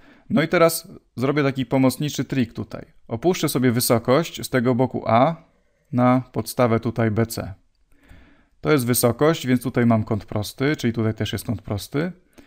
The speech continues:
No i teraz na jakie trójkąty ta wysokość podzieliła ten trójkąt A B C? Powiedzmy, że ten punkt tutaj na dole oznacza jako D.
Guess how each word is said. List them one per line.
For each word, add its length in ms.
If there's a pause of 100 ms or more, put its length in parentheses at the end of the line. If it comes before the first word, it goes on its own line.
(580)
No 80
i 60
teraz 380 (520)
na 160
jakie 260
trójkąty 720 (180)
ta 100
wysokość 520
podzieliła 540 (300)
ten 280 (880)
trójkąt 500
A 100
B 140
C? 320
Powiedzmy, 360
że 120
ten 200
punkt 340
tutaj 260
na 140
dole 320
oznacza 420
jako 280
D. 240